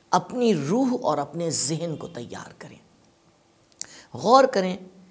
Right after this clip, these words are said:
जो हमारा रोज़ाना का शेड्यूल है, उसमें कुछ तब्दीली आए,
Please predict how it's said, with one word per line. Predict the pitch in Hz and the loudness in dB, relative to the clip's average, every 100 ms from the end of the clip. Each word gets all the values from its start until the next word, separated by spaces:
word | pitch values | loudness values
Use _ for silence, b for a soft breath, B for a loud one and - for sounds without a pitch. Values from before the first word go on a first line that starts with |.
| B - | B -4
जो | 160 | -2
हमारा | 147 147 156 170 | 0 0 2 2
रोज़ाना | 147 127 135 151 | 2 0 -2 -4
का | 165 165 | -6 -6
शेड्यूल | - 117 123 165 | -6 -4 0 0
है, | 123 127 | 0 -6
उसमें | - 127 160 | -8 -8 -6
कुछ | 165 151 - | -8 -8 -8
तब्दीली | 104 104 107 117 | -8 -6 -6 -6
आए, | - - | -6 -10